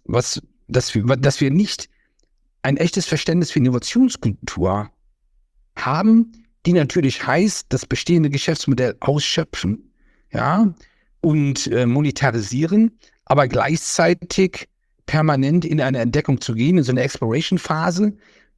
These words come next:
und ein Innovationsportfolio aufzubauen über verschiedene Produkte oder Serviceleistungen, die das Unternehmen in die neue Zeit führt.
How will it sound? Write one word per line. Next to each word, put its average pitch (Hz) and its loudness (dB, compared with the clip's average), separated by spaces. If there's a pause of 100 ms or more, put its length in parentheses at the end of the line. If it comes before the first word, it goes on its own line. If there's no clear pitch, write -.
und 151 2 (400)
ein 131 2
Innovationsportfolio 139 0
aufzubauen - -2
über 131 0
verschiedene 147 0
Produkte 135 -2
oder 123 -2
Serviceleistungen, 143 0 (460)
die 147 -2
das 165 4
Unternehmen 147 2
in - 2
die 160 2
neue 165 0
Zeit - 0
führt. - -8